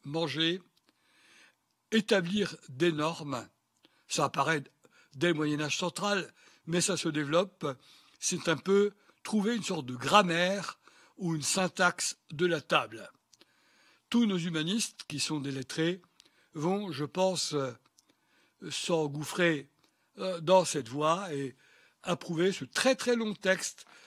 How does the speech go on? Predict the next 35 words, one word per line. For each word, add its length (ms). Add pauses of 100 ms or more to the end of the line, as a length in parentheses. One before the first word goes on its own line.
Les 160
mauvaises 420
manières 360
à 100
table, 520 (840)
qui 120
est 140
un 60
supplément 640
que 380 (340)
Sébastien 500
Brandt 400 (460)
ajoute 420
à 60
la 100
deuxième 340
édition 360
du 100
Narrenschiff, 720 (500)
euh, 120 (100)
quelques 380
années 220
après 440 (400)
la 120
publication 580
de 60
la 80
première. 560 (360)
Je 140
vous 160
renvoie 260
à 20
ce 120
texte 380
merveilleux, 640